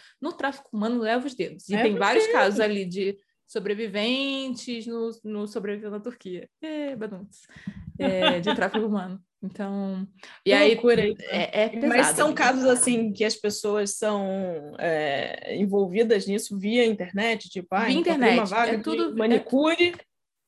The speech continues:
Speaker 2: né?
Speaker 1: Cara,
Speaker 2: Porque a gente
Speaker 1: mas
Speaker 2: ouve
Speaker 1: não,
Speaker 2: essa história.
Speaker 1: mas não é nem,
Speaker 2: Como é
Speaker 1: é,
Speaker 2: que é?
Speaker 1: esse que é o doido, não é geralmente, tipo, uma vaga, é via relacionamento mesmo, do tipo,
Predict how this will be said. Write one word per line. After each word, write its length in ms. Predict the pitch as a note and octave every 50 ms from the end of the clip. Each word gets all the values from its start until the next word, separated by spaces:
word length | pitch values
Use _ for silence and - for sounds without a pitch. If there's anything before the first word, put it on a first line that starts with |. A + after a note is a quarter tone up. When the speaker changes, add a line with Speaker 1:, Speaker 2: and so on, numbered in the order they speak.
| _ _ _ _ -
Speaker 2:
né? 140 | - G#3+ A#3 C4+
Speaker 1:
Cara, 20 |
Speaker 2:
Porque 120 | F4 E4 C#4+
a 40 | C#4
gente 100 | C4+ B3+
Speaker 1:
mas 120 | D4+ D#4
Speaker 2:
ouve 80 | D4 D4+
Speaker 1:
não, 80 | D4 C#4
Speaker 2:
essa 120 | C4 -
história. 580 | - _ - A3+ F3 - - - - - - C#4
Speaker 1:
mas 200 | C#4+ D4 D4+ C#4+
não 80 | D4+ D#4
é 60 | D#4
nem, 320 | D4+ D4 D4 D#4+ F4+ G4 F4 -
Speaker 2:
Como 40 | -
é 140 | - B3+ B3+
Speaker 1:
é, 80 | A3
Speaker 2:
que 60 | -
é? 80 | C4 D4
Speaker 1:
esse 140 | - - - -
que 60 | E4+
é 60 | E4
o 220 | D#4 D#4 D4+ D4+
doido, 460 | B3+ A3 G#3 A3 G3+ G3 F#3 F3 F#3 F3+
não 280 | G3+ A3+ B3 C4 B3
é 300 | A3+ A#3 B3+ B3+ B3+ A#3+
geralmente, 1300 | A3+ A#3 A#3 A#3 A3+ A3+ G#3+ G3+ G#3 G#3+ A3+ A#3+ A#3 - - - - - A#3+ A#3 A3+ A3+ A3 A3 G#3+ G#3+ G#3 G3 F#3 -
tipo, 640 | - - - _ A3 G#3 G3+ F#3+ F#3+ F#3 F3 F3 - _
uma 200 | - G3+ G#3+ G#3+
vaga, 560 | G3 F#3 F#3+ F3 D#3+ D#3+ E3 D#3+ D#3 - - - -
é 200 | - G#3 G#3 G#3+
via 240 | G3 F#3+ G3 A#3 B3
relacionamento 800 | B3 C#4 C#4+ D#4 D#4 E4 E4 E4+ E4+ D#4+ D4+ D4+ D4+ D4+ -
mesmo, 280 | B3 A#3 G#3 G3+ G#3 G3
do 80 | G3 F#3+
tipo, 460 | - G#3+ - - G3 F#3+ F#3 F3+